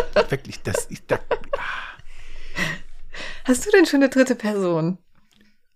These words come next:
Speaker 1: Nein, ich finde das eine schöne Idee, dass wir dann darüber nachdenken und die dritte Person dann beim nächsten Mal,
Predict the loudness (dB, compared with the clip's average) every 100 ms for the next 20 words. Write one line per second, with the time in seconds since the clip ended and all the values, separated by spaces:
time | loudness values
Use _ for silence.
0 | _ _ _ _ _ _ _ _ _ _
1 | _ _ _ _ _ 2 4 4 2 4
2 | 4 4 2 2 2 2 2 0 2 2
3 | 2 2 2 2 2 2 4 4 4 4
4 | 4 2 0 0 0 0 0 2 2 4
5 | 8 8 6 2 2 0 -2 -6 -6 -6
6 | -8